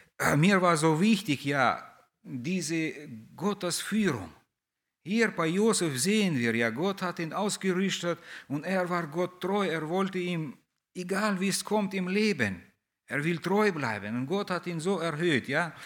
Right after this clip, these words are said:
Und hier ist das Gleiche, äh, dieses, diese, äh,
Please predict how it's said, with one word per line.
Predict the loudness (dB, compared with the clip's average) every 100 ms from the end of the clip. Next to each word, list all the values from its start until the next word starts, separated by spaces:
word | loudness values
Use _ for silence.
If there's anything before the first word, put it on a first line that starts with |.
| -18 -18 -8
Und | -2
hier | 2 2 2
ist | -2 -4
das | -6
Gleiche, | -4 2 2 2 2 2 2 -6 -16 -16 -4
äh, | 2 4 4
dieses, | 2 0 2 2 0 -4
diese, | -6 -4 -2 0 0 2
äh, | 4 4